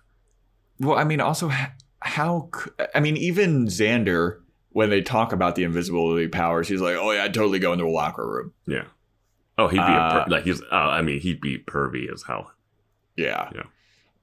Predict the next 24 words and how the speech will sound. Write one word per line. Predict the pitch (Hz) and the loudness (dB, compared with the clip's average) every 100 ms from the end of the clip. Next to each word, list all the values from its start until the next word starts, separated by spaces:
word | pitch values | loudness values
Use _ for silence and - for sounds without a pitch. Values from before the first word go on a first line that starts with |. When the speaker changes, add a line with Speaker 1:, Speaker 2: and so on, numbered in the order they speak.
| _ | _
Speaker 1:
But, | 98 90 - | 0 0 2
uh, | 90 87 85 82 - _ | 2 4 2 0 -4 _
like, | 135 131 | -6 -2
what | 202 - 107 | -2 -2 0
good | 104 120 95 - | 2 2 0 -8
could | - 123 117 | 0 0 0
you | 92 90 | 0 0
do | 87 82 80 | 0 -2 -2
with | 80 80 - - _ _ _ _ | -4 -6 -10 -20 _ _ _ _
the | - | -8
power | - 80 82 76 | -2 0 0 0
of | 80 | -2
invisibility | 78 80 78 76 71 73 67 | -4 -4 -6 -4 -4 -4 -2
aside | 80 - 90 85 | -2 0 0 0
from | 85 82 | -4 -2
being | 82 78 | -2 -2
a | |
spy? | 71 - 80 76 55 - - | -8 -4 -2 -2 -4 -8 -8
Speaker 2:
Yeah. | 78 57 - - _ _ _ - - | -4 -4 -6 -16 _ _ _ -20 -8
Speaker 1:
And | 95 117 | 0 2
even | 107 | 2
Speaker 2:
Yeah. | 101 98 90 | 4 2 2
Speaker 1:
that, | - 80 | -2 -2
like, | 82 80 | -2 -2